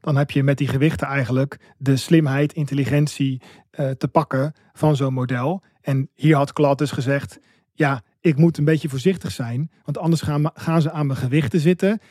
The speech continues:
En mijn gewichten, dat ben ik." Want ja, een persoon als een model is eigenlijk niet meer dan zijn gewichten. En ik vind dat eng,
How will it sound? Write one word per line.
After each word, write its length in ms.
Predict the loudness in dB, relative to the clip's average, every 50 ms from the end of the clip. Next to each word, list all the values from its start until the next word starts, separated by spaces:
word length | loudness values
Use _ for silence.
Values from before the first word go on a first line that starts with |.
| _ _
En 120 | -4 -2
mijn 120 | 0 0 0
gewichten, 560 | 0 2 2 2 2 0 -4 -8 -12 -12 -12 _ _ _ _
dat 200 | -2 -2 0 0
ben 240 | 2 0 0 2 4
ik." 260 | 2 2 0 0 -14 -20 _ _ _ _ -4
Want 140 | 0 2
ja, 220 | 4 2 2 2 -4
een 80 | -6
persoon 500 | -4 -4 -2 0 2 2 4 2 0 -2 -6
als 200 | -8 -8 -8 -6
een 60 | -6
model 400 | -6 -4 -2 0 0 0 0 -2
is 160 | 0 0 0 0
eigenlijk 440 | 0 -2 -2 -2 -2 -4 -4 -6 _ _ _
niet 220 | -2 -2 0 2 2
meer 140 | 2 2
dan 140 | 2 0 0
zijn 120 | -2 -2 0
gewichten. 480 | 4 4 4 4 2 0 -2 -2 -2 -4 _ -20 _ _ _ -4
En 140 | 0 0
ik 100 | 0 2
vind 140 | 2 2 2
dat 140 | 2 2 -2
eng, 340 | 0 0 2 2 2 0